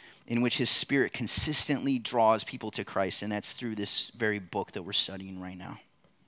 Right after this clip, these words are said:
But let's get back to the story.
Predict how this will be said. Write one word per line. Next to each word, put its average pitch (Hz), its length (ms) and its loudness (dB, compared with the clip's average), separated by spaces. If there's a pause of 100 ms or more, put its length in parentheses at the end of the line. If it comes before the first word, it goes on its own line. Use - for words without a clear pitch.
(460)
But - 680 -12
let's 139 120 2
get 139 140 6
back 120 160 8
to - 80 -6
the 110 60 2
story. 90 420 0